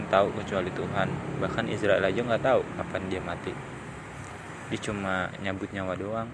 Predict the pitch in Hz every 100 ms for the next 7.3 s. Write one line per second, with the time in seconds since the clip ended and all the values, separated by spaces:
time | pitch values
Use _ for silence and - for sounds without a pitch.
0 | 120 98 95 101 107 110 - - - -
1 | - - - - - - 131 135 139 131
2 | 117 110 101 95 - 101 113 113 110 113
3 | 113 92 92 90 85 82 - - - 92
4 | 85 - 98 - - - 104 95 - -
5 | - - - - - - - - - -
6 | - - - - - 107 104 107 143 156
7 | 85 165 127